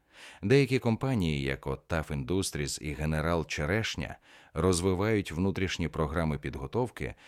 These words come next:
аби залучати спеціалістів рівня middle і junior. У Хімера від кандидатів вимагається мотивація, здатність швидко навчатися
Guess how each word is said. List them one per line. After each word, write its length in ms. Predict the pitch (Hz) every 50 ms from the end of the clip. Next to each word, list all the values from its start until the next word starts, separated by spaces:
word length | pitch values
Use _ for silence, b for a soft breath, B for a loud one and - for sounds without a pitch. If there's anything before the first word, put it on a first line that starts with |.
| B B B B
аби 300 | B 92 87 113 110 98
залучати 640 | 85 76 101 101 104 107 - - 127 127 - - 95
спеціалістів 920 | - - - 85 - - 104 95 92 98 120 120 - - - 104 82 - - -
рівня 560 | 80 80 87 98 98 95 92 87 85 78 - - _ -
middle 600 | 65 73 78 87 104 110 101 104 98 95 92 - -
і 140 | 85 87 80
junior. 540 | 71 - 107 113 98 78 67 55 52 - - - B B B B B B B B
У 100 | - 82
Хімера 480 | - 98 85 82 85 82 76 73 67
від 180 | 62 78 78 -
кандидатів 760 | - 85 78 69 67 71 64 65 69 80 92 - 107 95 80
вимагається 920 | 69 71 78 73 67 67 67 76 76 73 71 69 - - - 64 58 52 - -
мотивація, 1000 | - 65 67 65 - - 62 58 64 64 76 85 - - - 90 85 80 76 69
здатність 600 | 62 62 62 71 69 69 - 69 65 - - -
швидко 480 | - - - 73 78 71 - - 71
навчатися 880 | 65 64 62 82 - - - 90 101 110 - 85 - - - 60 50 -